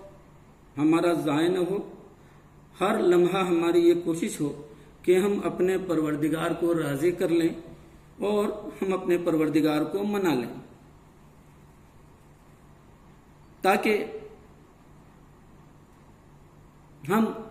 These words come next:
अल्लाह को, अपने परवरदिगार को राज़ी करके इस आलमी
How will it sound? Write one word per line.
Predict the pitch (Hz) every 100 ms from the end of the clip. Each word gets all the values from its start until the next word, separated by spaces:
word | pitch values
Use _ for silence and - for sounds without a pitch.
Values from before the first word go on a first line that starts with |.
| - - - - - - - - - - - - - - - -
अल्लाह | 165 175 190 190
को, | 190 170 151 - - - - -
अपने | 165 190 196 -
परवरदिगार | 170 160 156 156 160 175 175
को | 175
राज़ी | 160 156 143 156
करके | 180 175 160 139 131 - - - - - - - - - -
इस | 196 220 - - - -
आलमी | 160 170 165 170